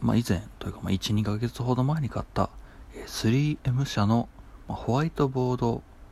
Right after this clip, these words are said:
シートというものについて紹介します。えー、これはですね、まあ、裏側が粘着シートになっている、まあ、ホワイトボードの、まあ、ホワイトボード代わりになる、まあ、壁紙、クロスみたいな感じですね。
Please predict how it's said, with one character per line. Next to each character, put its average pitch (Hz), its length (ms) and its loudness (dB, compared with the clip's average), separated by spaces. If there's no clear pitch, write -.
シ - 280 2
ー 95 40 0
ト - 160 -8
と 151 140 2
い 151 100 4
う 147 60 4
も 131 160 2
の 127 80 2
に 101 80 2
つ - 100 -4
い 92 80 2
て - 80 -4
紹 85 220 -2
介 78 180 -6
し - 140 -6
ま - 160 -8
す。 - 260 -14
え 113 120 4
ー、 113 40 -2
こ - 140 0
れ 175 80 4
は 196 80 6
で 110 80 6
す - 100 -4
ね、 92 200 -4
ま 147 120 4
あ、 - 20 4
裏 127 260 4
側 147 260 2
が 135 120 2
粘 117 200 4
着 - 220 -4
シ - 200 -6
ー - 20 -
ト 98 100 -2
に 95 80 -2
な 90 80 -2
っ 85 60 -6
て - 180 -4
い 92 140 2
る、 123 240 4
ま 95 80 -4
あ、 - 20 -8
ホ 107 140 2
ワ 110 80 6
イ 110 40 0
ト 110 120 0
ボ 104 320 2
ー - 20 0
ド 90 180 2
の、 104 280 2
ま 92 320 0
あ、 - 20 -6
ホ - 160 -2
ワ 123 60 4
イ 135 60 0
ト 139 120 0
ボ 143 240 2
ー - 20 4
ド 135 140 4
代 123 160 4
わ 156 80 4
り 110 140 4
に 90 80 0
な 87 80 -2
る、 - 180 -2
ま - 60 -10
あ、 - 40 -14
壁 117 340 2
紙、 143 380 2
ク - 140 -6
ロ 113 100 2
ス - 220 -4
み 131 100 0
た 175 100 2
い 127 60 2
な 92 60 0
感 87 180 0
じ 87 80 -4
で - 100 -4
す - 120 -8
ね。 90 180 0